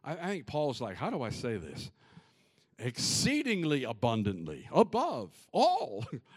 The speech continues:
He started with all and just kept going back. <laughs> "That we may ask or even think, according to the power." Did you know power works in you?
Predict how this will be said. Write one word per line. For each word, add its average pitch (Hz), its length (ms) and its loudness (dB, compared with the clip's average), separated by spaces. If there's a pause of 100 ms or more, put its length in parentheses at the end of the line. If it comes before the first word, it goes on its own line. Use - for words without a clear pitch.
(1200)
He 143 80 -4
started 208 420 4
with 156 240 6
all 175 400 6
and 123 80 -4
just 135 160 -6
kept 165 180 -2
going 156 260 4
back. 135 300 0 (480)
<laughs> - 480 -20
"That 202 240 4
we 233 220 8
may 208 260 8
ask 285 540 6
or 285 100 4
even 302 220 4
think, - 600 2 (720)
according 226 460 4
to 147 60 -2
the 120 140 -6
power." 262 880 6 (600)
Did - 260 0
you 294 140 6
know 294 240 6
power 247 500 6
works 208 440 2
in 240 200 2
you? 247 340 2